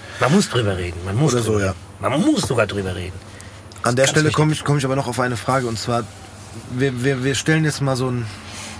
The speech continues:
Speaker 2: ich will jetzt keinen Tages-, äh, Tagesablauf zusammenstellen, aber wenn man überlegt, du hast,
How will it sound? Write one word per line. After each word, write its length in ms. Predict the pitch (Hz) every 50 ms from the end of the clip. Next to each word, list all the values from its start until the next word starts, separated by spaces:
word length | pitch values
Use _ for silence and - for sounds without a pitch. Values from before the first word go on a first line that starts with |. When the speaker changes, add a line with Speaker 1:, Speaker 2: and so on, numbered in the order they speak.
| - - - - - - - - - -
Speaker 2:
ich 100 | 104 110
will 80 | 143 147
jetzt 100 | - -
keinen 180 | 139 127 117
Tages-, 380 | - 131 143 147 139 135 - - - - - - - - -
äh, 440 | 113 113 113 110 110 107 107 104 104 98
Tagesablauf 1080 | - 123 123 127 117 123 113 - - - - - - 104 98 - 107 101 101 98 - -
zusammenstellen, 580 | - - 101 104 104 104 92 - - 101 98 92
aber 440 | - 95 120 127 117 107 95 87 90 - - - - - - - - - - - - -
wenn 120 | 117 127
man 160 | 135 135 131 131
überlegt, 460 | 131 123 135 135 151 156 147 - 139
du 80 | 131
hast, 240 | 104 104 - - -